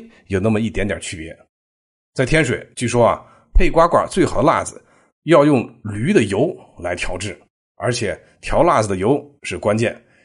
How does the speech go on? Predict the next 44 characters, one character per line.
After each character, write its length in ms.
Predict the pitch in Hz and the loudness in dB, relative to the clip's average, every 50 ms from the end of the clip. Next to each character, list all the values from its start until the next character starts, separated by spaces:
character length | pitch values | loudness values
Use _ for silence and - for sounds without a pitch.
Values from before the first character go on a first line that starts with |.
| _ _ | _ _
油 140 | - 123 170 | 0 4 6
温 120 | 196 214 | 6 6
过 140 | 208 202 160 | 6 4 4
高 280 | 165 185 196 190 - - _ _ _ _ _ _ _ _ _ _ | 4 2 2 2 0 -6 _ _ _ _ _ _ _ _ _ _
就 160 | - 135 123 | 0 2 2
有 120 | 104 82 76 | 2 0 -2
了 120 | 95 95 | -4 -4
焦 240 | - - 135 131 123 | 0 2 2 2 2
糊 180 | - - 202 | 2 -2 -2
的 60 | 220 196 | -2 -2
味 120 | 95 80 71 | -2 -4 -6
道， 120 | - - - _ _ | -10 -16 -20 _ _
那 100 | - 101 | -6 -4
么 120 | 98 92 | -4 -2
油 140 | 90 101 120 | 0 2 4
温 180 | 147 170 180 180 | 6 6 6 6
过 120 | 185 151 | 4 2
低 360 | 123 151 175 175 175 - _ - | 2 2 2 0 0 -2 _ -6
就 180 | - 123 95 82 | -6 -4 -4 -6
激 280 | - - - 147 147 | -6 -6 -4 -2 -2
发 220 | 143 143 156 143 143 | 0 0 0 0 0
不 100 | 135 139 | -2 -4
了 140 | 90 73 82 | -8 -8 -6
辣 200 | 110 123 95 78 | -6 -6 -6 -8
子 140 | 80 82 - | -10 -12 -10
本 180 | - - - | -10 -10 -8
身 120 | - 135 135 | -4 -4 -4
的 80 | 123 | -2
香 220 | 98 - 160 156 160 | -2 0 0 0 0
气。 280 | - - - - - - _ _ _ _ _ _ _ _ _ _ _ _ _ _ _ _ _ _ _ _ _ - - | 0 -4 -6 -8 -12 -20 _ _ _ _ _ _ _ _ _ _ _ _ _ _ _ _ _ _ _ _ _ 4 6
说 120 | - 196 | 6 8
了 80 | 208 170 | 6 6
半 120 | 170 165 | 4 4
天 160 | 135 127 156 156 | 4 4 4 2
啊， 280 | 151 123 - - - _ - - | 2 0 -2 -6 -14 _ -16 -12
这 80 | - 113 | -12 -6
呱 240 | - - 170 170 - | -2 0 2 2 2
呱 100 | 139 104 - - - | 2 0 -2 0 0
到 120 | 170 113 | 0 0
底 80 | 92 92 | -2 -4
是 60 | 104 | -10
什 160 | - - - | -10 -12 -10
么 80 | - 92 | -8 -8
呀？ 180 | 87 78 - | -8 -8 -10